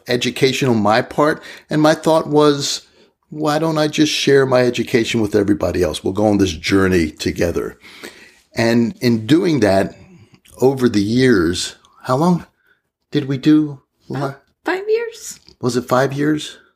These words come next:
Speaker 1: Two
Speaker 2: Two thousand seventeen?
Speaker 1: two hundred some, two hundred seventy some podcasts. We helped some people through some very dark times. So when people with Lyme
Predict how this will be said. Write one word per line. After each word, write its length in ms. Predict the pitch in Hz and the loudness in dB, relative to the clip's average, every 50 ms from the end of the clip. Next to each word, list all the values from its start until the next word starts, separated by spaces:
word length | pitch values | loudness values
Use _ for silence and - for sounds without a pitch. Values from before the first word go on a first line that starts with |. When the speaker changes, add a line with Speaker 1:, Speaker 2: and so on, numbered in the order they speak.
| _ _ _ | _ _ _
Speaker 1:
Two 140 | - - 156 156 | 0 2 4 4
Speaker 2:
Two 60 | - | 4
thousand 300 | 240 247 254 262 240 220 | 2 -2 -6 -8 -8 -8
seventeen? 640 | - 233 226 233 220 214 226 220 233 262 311 320 - - _ | -8 -8 -8 -8 -8 -6 -6 -6 -6 -8 -10 -12 -16 -20 _
Speaker 1:
two 260 | - - - 147 143 131 | -6 -2 0 2 2 2
hundred 500 | 156 160 156 143 147 147 139 127 - - | 2 0 2 2 0 0 0 -2 -8 -10
some, 500 | - - - 143 139 139 139 139 135 127 | -8 -4 -2 -2 -2 -2 -2 -6 -6 -6
two 160 | - - 156 | -2 -2 0
hundred 240 | 156 147 117 - - | 0 0 0 -2 -2
seventy 420 | - - 131 135 135 151 139 127 | 0 0 0 0 0 0 0 0
some 320 | - - 127 113 104 98 | 0 0 2 0 0 -2
podcasts. 800 | - - 117 113 113 110 - - 92 80 78 78 - - - - - - - - - - - - - _ _ _ - - _ _ _ _ 92 - _ | -2 -2 -2 0 0 -2 -4 -6 -4 -4 -4 -4 -6 -10 -14 -18 -18 -20 -20 -20 -20 -20 -20 -20 -20 _ _ _ -20 -20 _ _ _ _ -20 -20 _
We 260 | 90 117 123 135 135 | -10 -6 -6 -6 -6
helped 300 | 131 - 175 180 190 185 - | -4 -2 -2 -2 -2 -2 0
some 180 | - - 147 | 0 0 0
people 340 | - - 147 139 - - - | 0 -2 -4 -2 0 0 0
through 180 | - - 120 113 | 2 2 0 0
some 200 | - 113 104 98 | 2 0 0 2
very 240 | 104 104 107 107 104 | 2 2 2 2 2
dark 300 | 98 98 98 98 95 - | 2 0 -2 -2 -2 -4
times. 360 | - 101 90 82 82 78 - | -4 -2 -2 -2 -4 -2 0
So 80 | 117 | 0
when 140 | 123 131 123 | 0 0 0
people 640 | - - 175 165 165 - 160 147 143 139 131 - - - - - - - - - - _ - - _ _ _ _ _ _ _ | 0 0 -2 0 2 2 2 2 2 0 -2 -6 -8 -16 -20 -20 -20 -20 -20 -20 -20 _ -20 -20 _ _ _ _ _ _ _
with 260 | - 117 120 123 120 113 | 0 2 2 2 2 2
Lyme 640 | 101 101 104 107 107 107 104 104 104 101 98 92 | 2 2 4 2 2 2 2 0 0 -2 -4 -6